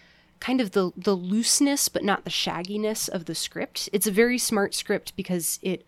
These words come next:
knows what details to give and then what to just leave unsaid. Um,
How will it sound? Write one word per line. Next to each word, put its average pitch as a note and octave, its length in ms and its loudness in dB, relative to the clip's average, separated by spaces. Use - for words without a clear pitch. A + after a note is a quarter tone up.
knows F#3 720 2
what F#3 380 2
details F#3+ 440 -2
to E3+ 100 -6
give E3+ 360 -4
and E3 140 -2
then D#3+ 140 -2
what D#3+ 180 -4
to F#3 100 0
just F3+ 220 -4
leave E3+ 400 -4
unsaid. E3 720 -4
Um, F3+ 560 4